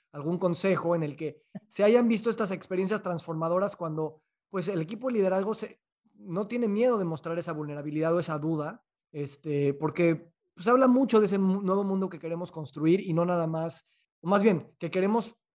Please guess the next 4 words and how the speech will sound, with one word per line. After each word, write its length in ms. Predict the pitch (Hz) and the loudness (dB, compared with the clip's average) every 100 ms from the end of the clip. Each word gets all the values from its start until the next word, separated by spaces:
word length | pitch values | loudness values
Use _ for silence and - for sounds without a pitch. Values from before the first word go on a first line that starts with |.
| _ | _
permitir 720 | 185 180 180 170 220 247 226 | -4 -2 -2 -4 -4 -6 -6
que 340 | 208 165 143 _ _ | -8 -8 -10 _ _
se 220 | - 185 | -12 -10
co-construya 1040 | 180 175 180 160 - 214 240 202 190 302 | -4 -4 -2 -6 -6 -6 -2 0 -2 -6